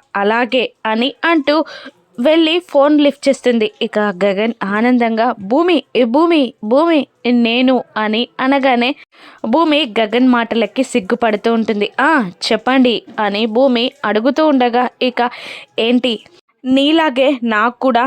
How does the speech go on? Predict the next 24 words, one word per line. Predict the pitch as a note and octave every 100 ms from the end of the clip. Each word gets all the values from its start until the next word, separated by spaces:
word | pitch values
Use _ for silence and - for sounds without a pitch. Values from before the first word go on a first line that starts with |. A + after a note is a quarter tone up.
| B3
నిద్ర | A3 G3+ C4
పట్టట్లేదు | D#4 D4 C4+ C4 B3 A#3+ A3
భూమి" | G#3 G#3 G#3 G#3+ - -
అని | G3+ G#3 A#3+
గగన్ | A#3+ A3+ A#3+ - -
అనగానే, | F#3 G3 A3+ C4+ A#3+ D4 - - -
మళ్ళీ | A#3 B3+ D4 F4 D4 _ _ A#3+
తనలోనే | C4 B3 D4+ E4+ F4+ D#4+
తను | D#4+ C#4 B3
నవ్వుకుంటూ | A#3 G3 F#3+ A3 C#4+ D#4 C4 D#4+ -
పైకి | C4+ D4+ F4+
మాత్రం | D#4+ C#4+ C#4 C4 B3+ -
కోపం | G3+ G3+ C4+
ప్రదర్శిస్తూ, | A3+ G#3+ G#3 C4 - C4 - C#4+ D4 - - -
"నాకు | B3+ C#4+
నిద్ర | D4+ A#3+ G3+ D4+
పట్టట్లేదని | E4+ D4 D4+ E4 E4 D4 C4+ C#4 D4
మీకు | B3 B3+ D#4
చెప్పలేదు | - B3 - E4 G4
కదా | G4+ F#4 F4
నేను" | E4 D#4+ A#4 - A#3 B3
అని | B3 A3+ C#4 - -
అనేస్తుంది | D4+ B3+ - A3 A3 C4+
భూమి. | G#3 B3 B3